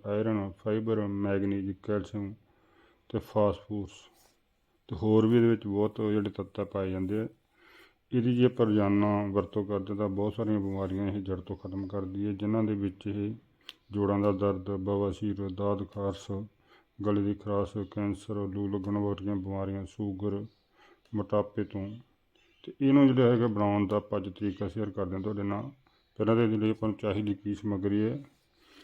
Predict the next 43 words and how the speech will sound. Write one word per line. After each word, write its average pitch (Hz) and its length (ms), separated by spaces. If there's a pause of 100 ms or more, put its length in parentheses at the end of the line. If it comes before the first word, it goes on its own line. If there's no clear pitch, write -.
(440)
ਇਮਲੀ 110 240
ਚਾਹੀਦੀ 110 320
ਹੈ 110 40
ਪੰਜ 98 300
ਸੌ 104 180
ਗ੍ਰਾਮ, 107 260
ਗੁੜ 95 180
ਚਾਹੀਦਾ 104 380
ਢਾਈ 104 260
ਸੌ - 140
ਗ੍ਰਾਮ, 101 280
ਪਾਣੀ 101 400
ਇੱਕ 87 180
ਲੀਟਰ, 101 340
ਕਾਲਾ 101 320
ਨਮਕ 101 340
ਇੱਕ 98 140
ਚਮਚ, 101 400
ਕਾਲੀ 101 300
ਮਿਰਚ 101 340
ਇੱਕ 95 160
ਚਮਚ, 104 380
ਜੀਰਾ 101 420
ਭੁੰਨਿਆ 107 340
ਹੋਇਆ 101 260 (180)
ਇੱਕ 113 200
ਚਮਚ 90 360 (240)
ਪੀਸਿਆ 107 340
ਹੋਇਆ 101 100
ਚਾਹੀਦਾ 98 320
ਇਹ। 101 180 (1500)
ਇਹਦੇ 135 220
ਲਈ 135 140
ਆਪਾਂ 127 220
ਨੂੰ 113 160
ਬਣਾਉਣ 107 260
ਦੇ 107 80
ਲਈ 113 100
ਪਹਿਲਾਂ 113 260
ਇਹਨੂੰ 117 140
ਤੁਸੀਂ 107 140
ਦੋ 101 180
ਚਾਰ 101 280